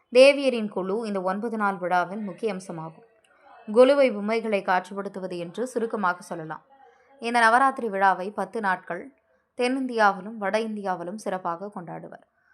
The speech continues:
கொல்கத்தாவில் வெகுவிமரிசையாக கொண்டாடுவர்.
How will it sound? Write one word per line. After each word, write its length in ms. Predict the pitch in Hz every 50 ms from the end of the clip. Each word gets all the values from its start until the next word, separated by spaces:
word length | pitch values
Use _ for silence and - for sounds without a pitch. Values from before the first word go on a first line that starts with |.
| _ _ _ _
கொல்கத்தாவில் 680 | - 240 247 254 269 277 269 254 226 202 190 208 233 214
வெகுவிமரிசையாக 800 | 196 190 214 233 220 220 214 - 233 208 196 185 185 185 233 -
கொண்டாடுவர். 480 | 196 170 180 170 170 180 - - -